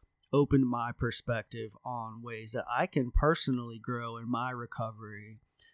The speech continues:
and share some valuable skills, uh, with me, stuff that I can kinda begin to apply and have begun applying to my life today, the day after this, the recording of the podcast.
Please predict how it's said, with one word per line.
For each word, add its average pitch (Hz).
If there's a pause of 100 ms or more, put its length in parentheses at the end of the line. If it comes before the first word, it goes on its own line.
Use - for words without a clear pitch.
(120)
and 147
share 175
some 170
valuable 151
skills, 147 (580)
uh, 113
with 120
me, 117
stuff -
that 120
I 120
can 120
kinda 123
begin 123
to 131
apply 127
and 127
have 151
begun 113 (140)
applying 123
to 127
my 120
life 117
today, 120
the 87
day 107
after 110
this, - (140)
the 123
recording 110 (680)
of 123
the 120
podcast. 104